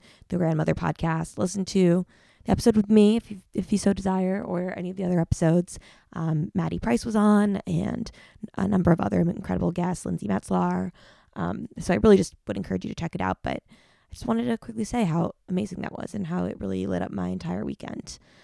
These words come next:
Um, and one quick other thing before I dive into this episode, um, is a quick plug for BetterHelp. Um, as you all know,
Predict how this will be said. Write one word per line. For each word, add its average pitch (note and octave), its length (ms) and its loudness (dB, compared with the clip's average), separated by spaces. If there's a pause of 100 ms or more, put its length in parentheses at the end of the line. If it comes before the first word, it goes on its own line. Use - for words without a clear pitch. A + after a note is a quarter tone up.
(360)
Um, F3 200 -8
and F3 160 -8
one C#4 420 -4
quick - 240 -8
other A#3 220 0
thing F#3+ 320 0
before F#3 260 -4
I E3+ 140 -2
dive E3+ 340 -6
into F#3 200 -8
this - 140 -12
episode, G3+ 640 0 (420)
um, D#3 160 -4
is - 100 -8
a - 40 -10
quick - 220 -8
plug E3 400 -4
for - 420 -4 (120)
BetterHelp. - 600 -8 (440)
Um, - 280 -10
as - 240 -12
you E3+ 160 -4
all E3 160 -6
know, A3 440 -2